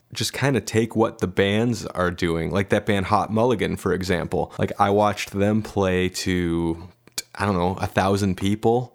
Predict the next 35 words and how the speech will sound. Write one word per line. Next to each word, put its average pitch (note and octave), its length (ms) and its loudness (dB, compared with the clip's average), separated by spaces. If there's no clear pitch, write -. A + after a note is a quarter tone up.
at G#2 160 4
a F2+ 40 -2
festival, A#2+ 760 0
and G2+ 160 2
I G2+ 80 0
was G#2 160 0
just - 220 -2
like, G2 360 -2
"Man, A2 340 -2
for F#2+ 180 -2
being F2 280 -2
such - 520 -2
young, G2 580 0
talented G2 540 0
musicians, F2+ 840 0
that's - 220 -2
such - 300 -2
a G2+ 60 0
huge G2 320 -2
show." G2 640 2
When A2 220 4
they A2+ 160 4
come A#2+ 280 2
into G#2+ 200 4
the F2+ 120 0
studio G2 880 2
and G#2 160 2
ask G#2 260 0
me A2+ 220 2
for F#2 260 0
advice, F2+ 720 0
I'm A#2+ 240 2
gonna G2+ 180 2
say, F#2 320 0
"Guys, G2+ 460 -2